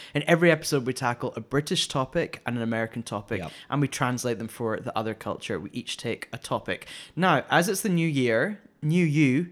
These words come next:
Speaker 1: new You're Welcome America,
Speaker 2: Mm.
Speaker 1: we're gonna run a bit of a competition. <laughs> At the beginning of our show, you probably heard we have snippets,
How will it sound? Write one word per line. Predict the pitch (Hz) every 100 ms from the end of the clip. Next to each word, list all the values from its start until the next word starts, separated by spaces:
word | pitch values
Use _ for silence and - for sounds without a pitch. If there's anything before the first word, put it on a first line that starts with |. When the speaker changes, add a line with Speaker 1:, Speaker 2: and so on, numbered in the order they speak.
| - -
Speaker 1:
new | 135 165
You're | 156 143
Welcome | 147 147 127
America, | 117 156 202 - 113 117 135
Speaker 2:
Mm. | 110 180
Speaker 1:
we're | 107 139
gonna | 147 139
run | 139
a |
bit | 135 151
of |
a | 147
competition. | - 143 127 - 151 - 123 127
<laughs> | - 196 - 220 - 254 - - - - - - - - - 185 -
At | 175
the | 208
beginning | 185 185 185 185 180
of | - 147 143
our | 139 135 -
show, | - 151 135
you | 135 143
probably | 147 135 147
heard | 135 135 117
we | 131
have | 123
snippets, | - - 143 147 156 - -